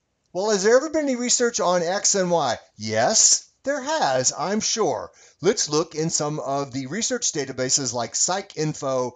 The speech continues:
or A B I Inform, and let's find out. And lo and behold, all the cool stuff's already been studied,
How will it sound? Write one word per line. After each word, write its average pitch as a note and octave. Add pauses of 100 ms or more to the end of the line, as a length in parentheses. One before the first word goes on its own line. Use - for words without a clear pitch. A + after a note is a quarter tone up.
(220)
or C3
A E3+
B E3
I C#3+
Inform, B2 (200)
and D3
let's D3+
find A2+
out. E2 (400)
And C3
lo A#3
and G3+
behold, C#3+ (720)
all D#3+
the F3
cool C3+
stuff's B2
already A2+
been A#2
studied, G2+